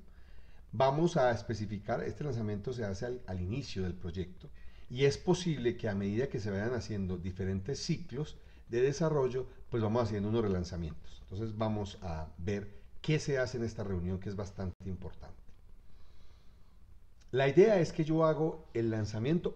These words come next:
antes de cada ciclo. Sin embargo, mm, no siempre es necesario. Depende de, de, de lo que hagamos en esta etapa de el postmortem del ciclo, decidiremos si es necesario o no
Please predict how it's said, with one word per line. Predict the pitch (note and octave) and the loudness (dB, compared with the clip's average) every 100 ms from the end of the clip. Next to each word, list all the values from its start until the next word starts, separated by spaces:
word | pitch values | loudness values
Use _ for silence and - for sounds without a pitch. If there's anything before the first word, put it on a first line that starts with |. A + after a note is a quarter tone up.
| - | -2
antes | A#2 D3+ F#3+ F#3+ D#3+ | 2 6 6 6 2
de | A#2 | 2
cada | A2 G2+ | 0 -2
ciclo. | - D#3+ - - - - - - - | 0 -2 -4 -12 -16 -18 -18 -14 -4
Sin | A#2+ A#2 | 0 2
embargo, | A2+ A#2+ C3+ D#3+ - A2+ | 4 4 4 0 -2 -4
mm, | G#2 F#2+ F#2 | -2 0 2
no | A#2 | 2
siempre | A#2+ D3 D#3 C#3+ C#3+ | 2 4 4 4 0
es | |
necesario. | B2+ A2 E3+ G2+ - - - - | -2 0 0 0 -4 -10 -12 -10
Depende | F#2+ A#2 A2+ C#3+ B2+ D3 | 2 4 6 4 4 4
de, | F3 C#3 | 4 4
de, | A2 A2 | 2 0
de | G2 G#2+ | 0 -2
lo | G2+ | -2
que | A2 G2+ | -2 -2
hagamos | F#2+ A2 A2+ C#3+ - - - - | 2 2 2 0 -2 -12 -12 -6
en | G#2 | -2
esta | G#2 - | -2 0
etapa | C#3 - C3+ - C3+ C3 C3 C3 | -2 2 0 2 0 0 -2 -2
de | G#2+ G2 G2+ F#2+ F#2+ F2+ F#2 - - - - - - | -2 0 2 4 4 2 -4 -12 -16 -16 -16 -14 -6
el | G2+ G2+ G2 | -2 0 -2
postmortem | F#2 G#2+ G2 G#2 G#2 C3+ C3+ | -2 -2 0 0 0 -2 0
del | E3 | -2
ciclo, | - D3+ - D3 - - - G#2+ | 0 -4 -2 -6 -8 -10 -8 2
decidiremos | C3 B2 B2 A#2 A#2 D3 - | 4 4 4 6 6 4 2
si | A2+ | 0
es | |
necesario | A#2+ A#2+ G2+ G#2 G2 A#2 C#3+ | 2 -2 0 2 2 4 4
o | |
no | D#3 A#2 | 4 2